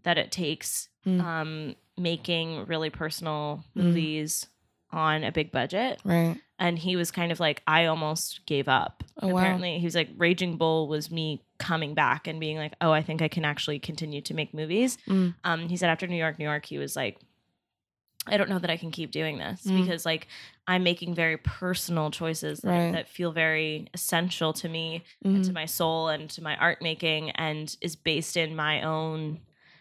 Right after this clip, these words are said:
Speaker 1: personal experience. And then
Speaker 2: Sure.
Speaker 1: I have these people waving, like, a check over my head, essentially, and being
Speaker 2: Right.
Speaker 1: like, 'No.' Or, like, 'We'll change it. Do this instead.'" And, like,
Speaker 2: Mm-hmm.
Speaker 1: trying to make choices for me. And he was like, "It really took a toll on me, and it almost
Speaker 2: Mm.
Speaker 1: broke me as a,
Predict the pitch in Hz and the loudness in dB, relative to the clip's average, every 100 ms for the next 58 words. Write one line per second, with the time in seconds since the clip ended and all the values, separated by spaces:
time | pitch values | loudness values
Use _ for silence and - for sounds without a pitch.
0 | _ - 190 180 180 165 - - 175 180 | _ -4 -2 0 -2 -4 -6 -2 2 4
1 | 165 165 - 175 170 185 165 160 160 139 | 2 0 -2 2 4 4 2 2 0 -2
2 | _ _ _ _ - 180 170 - 185 196 | _ _ _ _ -6 -2 -2 -2 -2 0
3 | 190 165 160 165 165 160 156 156 151 160 | 2 2 2 2 2 2 0 0 -4 -4
4 | 175 180 165 156 151 143 151 151 151 143 | -2 0 -2 -2 -2 -2 -4 -6 -4 -4
5 | 143 151 151 180 175 170 - _ - - | -4 -6 -2 2 2 2 -4 _ -16 -2
6 | - - 185 - _ - 175 170 160 - | -2 -2 -8 -16 _ 0 2 4 2 -2
7 | - 214 214 226 185 185 - 190 220 208 | 0 0 2 2 0 -4 -10 -2 0 0
8 | - - - _ 185 170 - - - 190 | -2 -8 -14 _ -6 -4 -4 -6 -6 0
9 | 185 170 180 165 160 147 175 165 - - | 4 4 2 -2 -6 -4 -4 -4 -4 0
10 | 175 160 147 170 - - - - - - | 2 2 -2 -6 -14 -20 -20 -20 -16 -6
11 | 170 175 - - 156 160 170 170 165 175 | -2 0 0 -2 -2 2 4 4 0 -2
12 | 175 180 180 170 156 156 151 - 214 208 | 0 2 2 -2 -4 -6 -6 0 2 2
13 | 196 - 165 160 - 160 165 165 170 | 0 -4 -4 -2 -2 -2 2 2 2